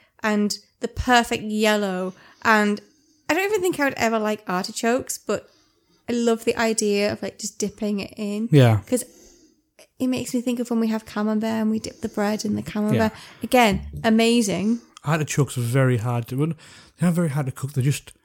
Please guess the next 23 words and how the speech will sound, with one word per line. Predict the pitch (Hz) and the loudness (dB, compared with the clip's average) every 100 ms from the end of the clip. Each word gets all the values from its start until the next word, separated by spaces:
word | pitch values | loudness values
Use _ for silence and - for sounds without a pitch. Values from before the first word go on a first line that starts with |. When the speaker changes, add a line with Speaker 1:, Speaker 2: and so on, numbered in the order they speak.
| _ _ - | _ _ -2
Speaker 2:
they | 127 | 0
brown | 113 131 135 | 4 4 4
very, | 117 127 127 127 123 131 - _ _ - | 2 2 4 4 2 0 -8 _ _ -6
very | 131 123 117 | 0 2 2
quickly. | - 120 - 123 113 | 0 -2 0 0 0
So | - | 0
you've | 113 | 0
got | 120 | 0
to, | 110 | 0
like, | 107 _ _ _ _ _ _ _ _ _ _ - | -4 _ _ _ _ _ _ _ _ _ _ -10
c-, | 254 | -2
Speaker 1:
And | 262 | 2
you | |
Speaker 2:
cover | 135 135 | 4 4
Speaker 1:
said | |
Speaker 2:
them | 127 | 4
Speaker 1:
that | |
Speaker 2:
in | 123 | 2
Speaker 1:
they, | 117 | 2
Speaker 2:
lemon. | 117 117 | 2 2
Speaker 1:
they | 117 | 0
can, | - 254 | -4 -8
like, | 247 | -8